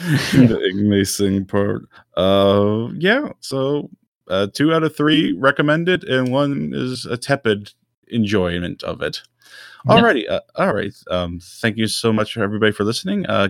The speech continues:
Speaker 1: Gareth, thank you so much for coming onto the podcast again to
Speaker 2: No problem at all.
Speaker 1: uh, and thank you for taking the time out of your day to read the book and talk with us. Um, Gareth, where can they find you and listen to you more?
Speaker 2: Okay, uh, at Death Sentence P C,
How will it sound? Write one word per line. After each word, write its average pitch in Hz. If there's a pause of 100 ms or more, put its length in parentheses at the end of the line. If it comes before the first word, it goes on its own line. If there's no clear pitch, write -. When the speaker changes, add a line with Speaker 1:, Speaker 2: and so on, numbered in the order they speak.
Speaker 1:
Gareth, 117
thank 139
you 131
so 135
much 135
for 117
coming 117
onto 113
the 104
podcast 143
again 165
to 107 (100)
Speaker 2:
No 139
problem 131
at 151
all. 240 (360)
Speaker 1:
uh, 101
and 98
thank 98
you 95
for 92
taking 98
the 92
time 95
out 95
of 95
your 98
day 92
to 90
read 90
the 101
book 90
and 85
talk 139
with 165
us. 175
Um, 117
Gareth, 165
where 156
can 156
they 156
find 170
you 101
and 92
listen 110
to 107
you 107
more? 98 (600)
Speaker 2:
Okay, 196
uh, 147 (100)
at -
Death 143
Sentence 131
P -
C, 143